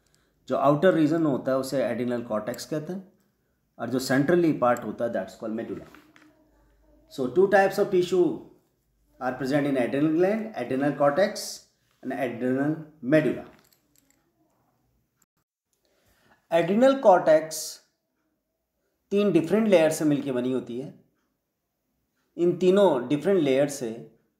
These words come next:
तीन अलग-अलग टाइप के हॉर्मोन्स जो सिक्रेट होते हैं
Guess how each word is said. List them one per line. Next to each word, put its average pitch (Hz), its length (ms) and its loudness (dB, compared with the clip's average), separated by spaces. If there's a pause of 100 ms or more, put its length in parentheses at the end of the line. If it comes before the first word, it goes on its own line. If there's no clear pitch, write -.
(880)
तीन 156 300 2
अलग-अलग 175 380 2
टाइप 139 240 2
के 151 60 -4
हॉर्मोन्स 123 800 -6 (1120)
जो 135 80 -8
सिक्रेट 151 420 -2
होते 117 220 -8
हैं 139 340 -10